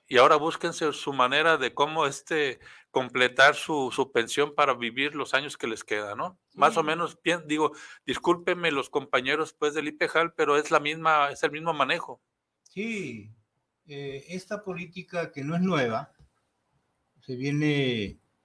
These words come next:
Speaker 2: aplicando sexenio tras sexenio, ¿no? Vamos armando, llega la manifestación al Palacio, que pase una comisión, y lo reciben, como dicen los compañeros, mofándose, el gato del gato del gato del gato del gato del gobernador, ¿verdad?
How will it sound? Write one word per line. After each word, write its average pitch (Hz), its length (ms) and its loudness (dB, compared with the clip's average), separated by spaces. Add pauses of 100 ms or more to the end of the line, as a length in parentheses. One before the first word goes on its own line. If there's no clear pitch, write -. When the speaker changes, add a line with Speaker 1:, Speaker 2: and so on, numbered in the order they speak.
(380)
Speaker 2:
aplicando 123 1400 -2 (180)
sexenio 131 500 -2
tras 127 180 -4
sexenio, 160 500 2
¿no? 180 160 -4 (560)
Vamos 120 340 0
armando, 147 600 0
llega 120 200 -4
la 113 120 -2
manifestación 101 680 -2 (260)
al - 320 2
Palacio, 170 580 4
que 123 120 -8
pase 120 300 -8
una 113 200 -6
comisión, 170 920 0 (520)
y 131 80 -8
lo 127 160 2
reciben, 143 460 0
como 120 200 -4
dicen 131 220 -2
los 127 140 -4
compañeros, 131 600 -2
mofándose, 139 760 0 (360)
el 120 180 -6
gato 135 380 4
del 127 160 0
gato 120 300 0
del 113 180 2
gato 107 300 -2
del 110 140 -4
gato 104 320 -4
del 104 140 -4
gato 101 360 -6
del 98 120 -6
gobernador, 139 640 0
¿verdad? 156 240 -6